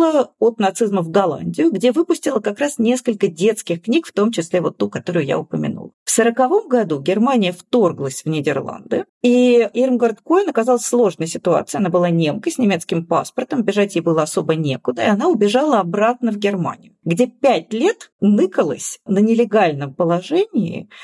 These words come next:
а, воспользовавшись тем, что в газетах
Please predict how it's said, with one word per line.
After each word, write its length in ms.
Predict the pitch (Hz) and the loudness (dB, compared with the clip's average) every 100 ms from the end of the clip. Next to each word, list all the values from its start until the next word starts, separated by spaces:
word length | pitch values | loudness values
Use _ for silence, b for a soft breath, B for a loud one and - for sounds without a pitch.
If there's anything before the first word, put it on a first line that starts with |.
| B - | B -2
а, 180 | 196 175 | 0 0
воспользовавшись 800 | 202 202 311 359 262 180 196 208 | 0 -2 0 0 0 -4 -4 -4
тем, 240 | 302 330 | -4 -4
что 520 | - - 240 247 214 - | -6 -2 2 2 2 -2
в 100 | 165 | -2
газетах 560 | 208 202 320 403 196 | 0 2 0 0 -4